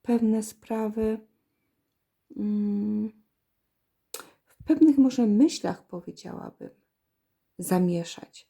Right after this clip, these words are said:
żeby zwyciężyć, tak? Ten mężczyzna chce zwyciężyć nad nami. Pokazać wam, ja-, nam, jak myślimy i jak powinniśmy myśleć. Nie dajcie się przeciążyć.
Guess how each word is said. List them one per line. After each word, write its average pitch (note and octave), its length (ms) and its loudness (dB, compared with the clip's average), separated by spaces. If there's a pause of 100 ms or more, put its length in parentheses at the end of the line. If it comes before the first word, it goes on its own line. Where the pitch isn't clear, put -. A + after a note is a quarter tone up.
(180)
żeby G3 260 0
zwyciężyć, G3+ 1080 0
tak? A3+ 460 -12 (240)
Ten G3 200 -2
mężczyzna G#3+ 640 0
chce G#3+ 400 -4
zwyciężyć G#3 800 -4
nad G3 240 -4
nami. F#3+ 400 -4 (1400)
Pokazać G#3+ 580 -2
wam, F#3 260 -2
ja-, F#3+ 300 0
nam, F#3+ 360 -4 (440)
jak G3 320 0
myślimy F#3+ 640 -2
i - 100 -10
jak E3+ 220 -10
powinniśmy E3 720 -10
myśleć. - 640 -18 (1040)
Nie G3+ 160 0
dajcie G3 360 0
się G3 160 -8
przeciążyć. - 1080 -16